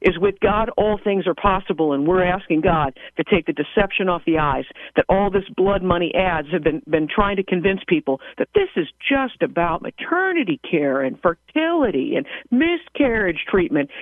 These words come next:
It's a lie from the pit of hell, is, which is exactly where this amendment was drafted. It, that's the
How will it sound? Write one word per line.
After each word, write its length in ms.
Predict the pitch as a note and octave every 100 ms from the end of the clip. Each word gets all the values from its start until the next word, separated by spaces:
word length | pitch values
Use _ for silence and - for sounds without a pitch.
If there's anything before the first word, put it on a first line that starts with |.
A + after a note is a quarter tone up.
| -
It's 160 | F3+ -
a 20 |
lie 480 | E3 F3 G3 A3 B3
from 100 | G#3
the 80 | F3
pit 220 | - G3
of 80 | D#3+
hell, 360 | - G#3 A3+ B3+ - - -
is, 160 | E3+
which 180 | E3+ F3+
is 100 | E3+
exactly 460 | E3+ D#3+ G3+ G#3+ F#3+
where 180 | F3+
this 140 | E3 E3
amendment 340 | D#3+ D#3+ D#3+ D#3
was 140 | B2+
drafted. 480 | B2+ D#3+ D3+ - B2
It, 140 | C#3 D#3+
that's 220 | F3 G#3
the 80 | -